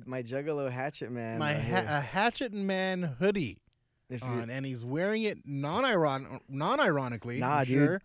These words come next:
Speaker 1: Juggalos rock, bro.
Speaker 2: <laughs>
Speaker 1: Here's what I'll say. The Juggalos at one point were on an F B I watch list for, like, known terrorist
Speaker 2: Yeah,
Speaker 1: gangs.
Speaker 2: yeah.
Speaker 1: And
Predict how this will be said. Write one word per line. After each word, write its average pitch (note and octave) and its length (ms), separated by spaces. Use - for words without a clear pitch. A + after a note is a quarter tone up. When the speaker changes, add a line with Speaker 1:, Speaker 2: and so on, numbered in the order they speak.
Speaker 1:
Juggalos C#3+ 800
rock, A2+ 500
bro. B2+ 320
Speaker 2:
<laughs> D3 80
Speaker 1:
Here's A3 240
what G#3+ 80
I'll F3+ 100
say. C3 240
The D#3+ 140
Juggalos G#3 460
at E3+ 120
one E3+ 200
point E3 320
were C#3+ 140
on C#3+ 120
an C3 120
F C3 280
B C3+ 120
I B2+ 140
watch A2 400
list C#3+ 280
for, B2+ 160
like, A2+ 220
known B2 380
terrorist A#2 520
Speaker 2:
Yeah, A2 80
Speaker 1:
gangs. F3+ 340
Speaker 2:
yeah. A3 260
Speaker 1:
And C#3 460